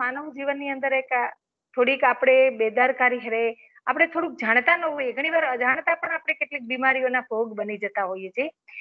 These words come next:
તો આ બધી બીમારીઓ શું છે અને કેવા, કયા કયા જીવાણુઓથી, વિષાણુઓથી, જંતુઓથી આપણા શરીરમાં અને કઈ રીતે પ્રવેશ કરી શકે છે અને એ પ્રવેશ ન કરે એના માટે આપણે શું તકેદારી રાખવી જોઈએ અને પ્રવેશ કર્યા પછી પણ એ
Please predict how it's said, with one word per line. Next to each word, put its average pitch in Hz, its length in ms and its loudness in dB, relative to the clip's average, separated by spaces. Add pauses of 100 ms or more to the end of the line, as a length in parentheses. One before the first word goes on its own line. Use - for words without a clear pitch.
(220)
તો 302 80 6
આ 311 100 6
બધી 320 220 0
બીમારીઓ 320 420 2 (120)
શું 339 260 -8
છે 269 140 0
અને 302 200 -4
કેવા, 311 300 4 (160)
કયા 302 300 4
કયા 330 280 2
જીવાણુઓથી, 285 720 -4
વિષાણુઓથી, 269 720 -2 (400)
જંતુઓથી 277 680 2
આપણા 262 280 2
શરીરમાં 262 480 0
અને 269 160 0
કઈ 370 180 6
રીતે 349 180 0 (120)
પ્રવેશ 269 400 0
કરી 240 240 -4
શકે 175 300 -18
છે 165 120 -20 (560)
અને 247 100 -2 (160)
એ - 100 0
પ્રવેશ 262 360 2 (160)
ન 240 40 0 (180)
કરે 220 180 -2 (160)
એના 226 180 -6
માટે 247 160 0
આપણે 262 260 -4
શું 294 240 -14
તકેદારી 294 540 -2
રાખવી 220 320 -6
જોઈએ 175 200 -10 (500)
અને 294 180 2
પ્રવેશ 294 300 2 (100)
કર્યા 262 300 2
પછી 370 260 -4 (100)
પણ 214 240 -2
એ - 20 2